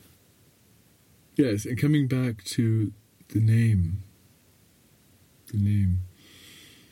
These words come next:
Recently, Kristen and I have witnessed, mm, scenes of deliverance in various churches,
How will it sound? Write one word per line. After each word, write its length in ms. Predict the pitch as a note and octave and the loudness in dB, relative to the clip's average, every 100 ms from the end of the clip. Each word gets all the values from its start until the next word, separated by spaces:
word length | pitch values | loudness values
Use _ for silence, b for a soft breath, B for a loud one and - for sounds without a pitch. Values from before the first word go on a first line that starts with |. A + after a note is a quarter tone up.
| B B _ _ _ _ _ - | B B _ _ _ _ _ -6
Recently, 800 | A#2 A#2 A2 A2+ A2 G#2+ G#2 G#2 - _ _ _ _ _ _ _ _ - | -2 0 0 0 2 2 2 -2 -8 _ _ _ _ _ _ _ _ -8
Kristen 500 | - A#2+ - A#2 G#2+ | -4 -4 -2 0 2
and 100 | G2 | 2
I 40 | |
have 260 | G2 F#2 F#2+ | 2 0 0
witnessed, 640 | G2 G#2 G2+ F#2 - - _ b b b b _ _ _ _ _ _ _ _ - A2+ | -2 -2 -2 -4 -10 -20 _ b b b b _ _ _ _ _ _ _ _ -10 -6
mm, 380 | G2+ G#2 A2 - G2 - _ _ _ _ _ _ _ _ _ - | -4 -4 -8 -12 -16 -20 _ _ _ _ _ _ _ _ _ -10
scenes 460 | - - B2+ B2 | -4 0 2 0
of 100 | A2 | -2
deliverance 960 | G#2 G#2+ A2+ C3 A2+ F2+ F#2 - - - | -2 0 0 0 -2 -2 -6 -10 -10 -6
in 160 | G#2 | -4
various 360 | G2 G#2 G2 F#2+ | 0 2 2 0
churches, 440 | - A#2+ - G2+ | -2 -4 -2 -4